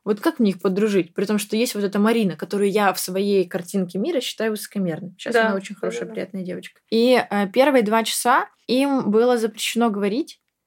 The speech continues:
Speaker 1: Они знакомились без слов, через тело, через танцы,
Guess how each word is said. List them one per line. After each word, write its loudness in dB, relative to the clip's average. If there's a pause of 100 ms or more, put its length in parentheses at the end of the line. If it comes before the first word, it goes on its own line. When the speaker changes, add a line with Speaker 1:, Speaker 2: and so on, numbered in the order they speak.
(100)
Speaker 1:
Они 2
знакомились 2
без 0
слов, 0 (640)
через 4 (200)
тело, 0 (260)
через 2
танцы, -2